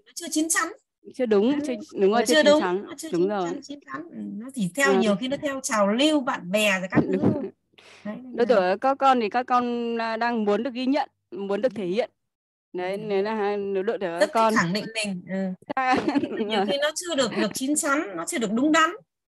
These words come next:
Speaker 2: Dạ vâng, đúng rồi.
Speaker 1: Thì định hướng thôi.
Speaker 2: Dạ vâng ạ.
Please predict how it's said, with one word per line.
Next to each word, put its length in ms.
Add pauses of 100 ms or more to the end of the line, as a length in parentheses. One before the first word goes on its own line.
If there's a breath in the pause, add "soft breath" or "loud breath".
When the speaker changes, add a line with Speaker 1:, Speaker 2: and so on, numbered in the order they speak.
(120)
Speaker 2:
Dạ 220
vâng, 340
đúng 120
rồi. 220
Speaker 1:
Thì 60
định 340
hướng 100
thôi. 160 (500)
Speaker 2:
Dạ 200
vâng 240
ạ. 120